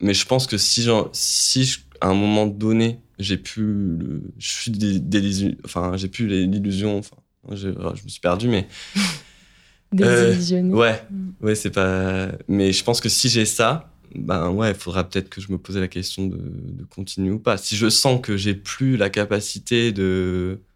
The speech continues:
Speaker 1: ben, de, de faire ce que j'aime et de, et de pouvoir quand même, euh, appliquer quand même un peu tes idées, euh, ben, je pense que tu vas autant faire autre chose, oui, c'est sûr.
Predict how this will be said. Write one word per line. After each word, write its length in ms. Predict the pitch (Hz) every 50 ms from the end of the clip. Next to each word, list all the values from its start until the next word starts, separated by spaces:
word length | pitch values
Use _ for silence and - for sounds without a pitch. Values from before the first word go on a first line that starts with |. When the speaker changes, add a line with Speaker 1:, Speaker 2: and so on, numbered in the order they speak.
| _ _ _
Speaker 1:
ben, 440 | - 104 101 101 98 95 95 95 95
de, 240 | 98 95 92 92 -
de 140 | - - 95
faire 380 | 101 - - 120 120 117 110 -
ce 80 | -
que 180 | - - 98 95
j'aime 400 | 95 95 110 107 110 113 107 95
et 100 | 90 90
de, 720 | 87 87 90 90 87 90 90 92 92 92 90 92 92 90 87 90 92 - - - _ _ _ _
et 100 | - 95
de 120 | 95 98 92
pouvoir 460 | - - - - 98 98 92 - _
quand 120 | - - 95
même, 380 | 92 92 95 95 92 90 90 92
euh, 20 | - - - - _ _
appliquer 440 | - 98 95 - - 95 95 - -
quand 140 | - - 87
même 100 | 90 90 87
un 40 | 92
peu 120 | 92 -
tes 140 | 92 - 87 85 - -
idées, 260 | - - 98 113 127
euh, 80 | 123 98
ben, 180 | 92 95 95 - - - _
je 80 | - _
pense 180 | _ 98 101 -
que 60 | _
tu 180 | - - - 82
vas 340 | 85 78 69 67 57 52 - - - _ _ _ - - _ _ -
autant 220 | 92 90 - 87
faire 160 | 85 - 82
autre 160 | 90 98 -
chose, 160 | - 151 131 123
oui, 80 | 113 113
c'est 140 | - - -
sûr. 240 | - - - 117